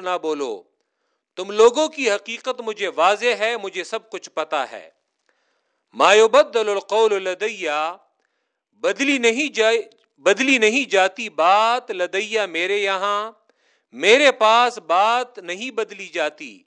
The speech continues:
یعنی کوئی جھوٹ نہیں بول سکتا کیونکہ مجھے سب کا علم ہے۔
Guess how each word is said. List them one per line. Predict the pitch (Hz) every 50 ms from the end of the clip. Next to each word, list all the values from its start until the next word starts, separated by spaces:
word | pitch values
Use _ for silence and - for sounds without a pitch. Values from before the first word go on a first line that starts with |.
| _ _ _ _ _ _ _ _ -
یعنی | 123 139 165 185 190 190 -
کوئی | 202 220 247 262 247
جھوٹ | - - 151 170 202 233 269 285 - 254 233 202
نہیں | 196 196 233 247 196 208
بول | 220 220 214
سکتا | 214 208 202 _ - 233 226
کیونکہ | 214 220 220 220 214 220 214
مجھے | 196 196 185 165 170 156
سب | - - 247 247 247 -
کا | - 220 196 180
علم | 170 165 160 156 151 147 135 120
ہے۔ | 120 101 90